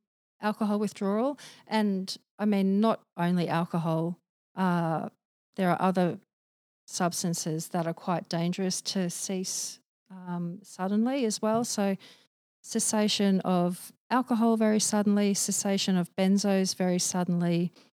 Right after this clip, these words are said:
um, and also, uh, at the moment we're seeing a lot of G H B. Um, so cessation of a big G H B habit is also potentially dangerous.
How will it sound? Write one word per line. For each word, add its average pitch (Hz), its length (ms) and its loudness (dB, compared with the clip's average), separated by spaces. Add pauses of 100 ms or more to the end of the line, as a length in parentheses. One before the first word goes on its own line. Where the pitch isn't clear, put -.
(200)
um, 175 480 0
and 175 340 0
also, 175 720 0 (560)
uh, 170 480 -2 (160)
at 185 160 -6
the 190 60 -2
moment 185 420 4
we're 180 120 2
seeing 180 300 2
a 175 60 2
lot 175 160 2
of 170 240 -2
G 190 180 -2
H 185 280 -2
B. 262 380 0 (540)
Um, 180 500 0
so 185 300 0
cessation 190 720 0
of 185 220 2
a 170 80 2
big 180 420 -2
G 185 180 0
H 175 300 -2
B 185 180 2
habit 180 440 -2
is 170 200 0
also 170 600 -4
potentially 185 600 -4
dangerous. 226 680 -2